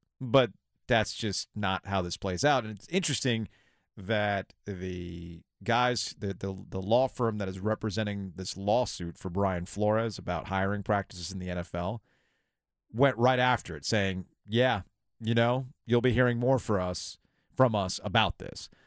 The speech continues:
So that's something to keep an eye on regarding the Carolina Panthers and the N F L coaching hiring practices. There's four more jobs that are open. Maybe the dominoes will start to fall now that the Panthers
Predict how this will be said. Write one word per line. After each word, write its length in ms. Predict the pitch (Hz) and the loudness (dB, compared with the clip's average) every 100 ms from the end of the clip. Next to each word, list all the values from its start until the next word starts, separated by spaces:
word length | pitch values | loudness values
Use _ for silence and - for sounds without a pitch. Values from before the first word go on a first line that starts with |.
| _ | _
So 100 | - | -2
that's 120 | 117 - | -2 2
something 220 | 135 113 | 0 0
to 60 | |
keep 200 | 104 110 101 | -4 -4 -2
an 80 | |
eye 240 | 98 104 98 | 0 2 0
on 300 | 82 80 - - _ _ | -4 -6 -10 -16 _ _
regarding 600 | - 95 104 101 95 90 | -6 0 4 4 2 -2
the 100 | 87 | -6
Carolina 420 | 95 107 95 90 85 | -2 2 2 0 0
Panthers 680 | 98 95 - 92 85 - - - - | 0 0 0 0 0 -4 -10 -20 -10
and 200 | 98 92 | -4 -4
the 120 | 92 | -2
N 100 | 95 | -2
F 140 | 98 - | -2 0
L 100 | 90 | -2
coaching 300 | - 95 90 | -2 -6 -2
hiring 300 | 98 95 87 | 0 0 -2
practices. 520 | 90 85 - 82 85 | -4 -4 -6 -12 -8
There's 160 | 90 - | -8 -8
four 280 | - 123 120 | -4 0 2
more 220 | 117 107 | 0 0
jobs 380 | 92 101 95 92 | 2 0 0 -4
that 100 | 87 | -4
are 140 | - | -2
open. 380 | 131 - 120 113 - _ _ _ | -2 0 -2 -4 -12 _ _ _
Maybe 240 | 98 98 | -4 -2
the 80 | 95 | -2
dominoes 480 | 87 95 95 92 87 | 0 0 2 0 -4
will 80 | 87 | -4
start 240 | - 85 | -4 -4
to 60 | 90 | -6
fall 280 | - 95 90 | -2 0 0
now 160 | 87 | -4
that 100 | 78 | -6
the 80 | - | -6
Panthers 640 | - 131 123 95 90 85 | -2 0 0 0 -2 -4